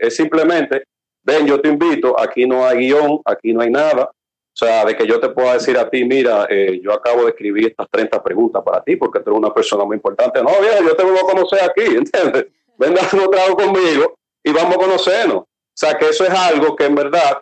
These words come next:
yo hago, o sea, nosotros hacemos sentir cómodo a nuestro invitado y nosotros mismos, tú viste, porque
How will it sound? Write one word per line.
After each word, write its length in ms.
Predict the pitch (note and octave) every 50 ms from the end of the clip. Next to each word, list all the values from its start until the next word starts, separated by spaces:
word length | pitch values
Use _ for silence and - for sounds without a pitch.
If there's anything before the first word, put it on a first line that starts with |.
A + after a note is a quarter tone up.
| - _
yo 120 | B2 C3
hago, 260 | C3+ D3 D3+ E3 D#3+ D#3
o 40 |
sea, 200 | - - C#3 B2
nosotros 640 | A#2 A#2 A#2 - - - - C4+ - - B2 A#2 - -
hacemos 380 | A2 G#2 - A#2+ C3+ D3 C#3+
sentir 360 | - D3+ C3+ - - C#3+ C#3 - _
cómodo 380 | D3+ D3+ D#3+ D#3+ D3+ D3+ D3
a 40 | C#3+
nuestro 260 | C#3+ C#3+ C#3+ C#3+ D3+
invitado 540 | D#3 - - - - F3+ D3+ D#3+ F3+ - - _ _ _ _ _ _ _
y 100 | - C3+
nosotros 400 | C#3 C#3+ C3+ D#3 D3 - F3+ F3+ F3
mismos, 480 | F#3 F#3 F3+ D#3+ D#3 F3 G#3 - - _
tú 100 | _ D3
viste, 280 | C#3 D3+ D#3 D#3 E3+ D#3
porque 320 | - D3 C#3+ C#3+ B2+ -